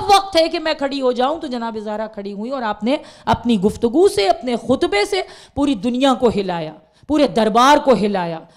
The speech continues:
और आज तक दुनिया परेशान है, समझ नहीं सकी। तो वो जहरा, जनाब जहरा, उस जहरा की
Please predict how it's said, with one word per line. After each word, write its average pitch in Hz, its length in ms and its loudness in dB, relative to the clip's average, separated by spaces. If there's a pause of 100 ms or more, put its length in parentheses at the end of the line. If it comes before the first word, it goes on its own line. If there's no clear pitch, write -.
और 294 100 2
आज 349 480 4
तक 370 240 0 (160)
दुनिया 240 300 0
परेशान 220 560 -4
है, 170 120 -12 (720)
समझ 277 300 -2
नहीं 330 160 -4
सकी। 226 360 -10 (400)
तो 262 60 -12
वो 254 300 -6
जहरा, 214 480 -10 (340)
जनाब 208 420 -6
जहरा, 196 500 -2 (460)
उस - 460 -2 (380)
जहरा 196 720 -2
की 254 260 -8